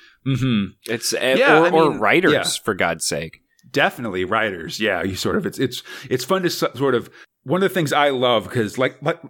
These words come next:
Speaker 1: like I've said a lot, like, I don't know a lot about art, like, sort of ha-, the words and, like,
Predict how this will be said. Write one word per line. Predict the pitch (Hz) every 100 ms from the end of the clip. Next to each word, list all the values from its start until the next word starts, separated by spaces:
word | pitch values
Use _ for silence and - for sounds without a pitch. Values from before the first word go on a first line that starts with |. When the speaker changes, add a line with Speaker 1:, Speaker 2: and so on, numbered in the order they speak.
| -
Speaker 1:
like | 160
I've | 175 135
said | 160
a | 113
lot, | 123 117
like, | 113 127
I | 160
don't | 180
know | 170
a | 131
lot | 123 123
about | 123 110 -
art, | 113 156 - -
like, | 101
sort | - 113
of | 101
ha-, | - 117
the | 110
words | 110 117 113 110 110 107 -
and, | 110 101
like, | 107 101 101